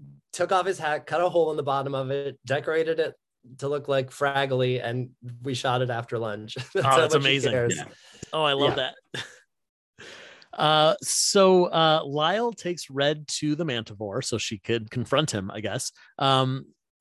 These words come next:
Speaker 2: and she's
Speaker 3: Mm-hmm.
Speaker 2: looking at him through the magnifying glass and says, "Well, he only looks big because of the <laughs> magnifying glass." And then she takes the magnifying glass away,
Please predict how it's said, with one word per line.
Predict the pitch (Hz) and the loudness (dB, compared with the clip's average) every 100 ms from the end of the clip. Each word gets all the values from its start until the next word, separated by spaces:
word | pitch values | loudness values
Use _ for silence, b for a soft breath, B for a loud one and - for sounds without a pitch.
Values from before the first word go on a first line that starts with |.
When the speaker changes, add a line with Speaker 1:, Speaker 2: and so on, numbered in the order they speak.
| - | -6
Speaker 2:
and | 147 143 131 | 0 0 0
she's | - 160 | -2 -2
Speaker 3:
Mm-hmm. | 160 | -2
Speaker 2:
looking | 170 160 | 0 -2
at | |
him | 147 | -2
through | 139 | -2
the | 135 | -2
magnifying | 123 123 120 120 113 | 0 -2 -2 -6 -6
glass | 107 107 - | -6 -8 -8
and | 107 | -10
says, | 92 113 107 104 | -6 -4 -4 -4
"Well, | 185 | 0
he | 214 | 2
only | 196 | 2
looks | 123 160 - | 2 2 0
big | - 98 | -4 -4
because | 107 110 95 | -6 -10 -10
of | |
the | 98 | -8
<laughs> | |
magnifying | 104 113 110 123 | -6 -6 -2 -2
glass." | 117 107 104 - | -2 -4 -4 -6
And | 131 123 | -6 -4
then | 113 | -4
she | - | -6
takes | 120 - | -6 -6
the | |
magnifying | 98 95 101 | -12 -12 -14
glass | 95 95 - | -10 -10 -8
away, | 101 | -8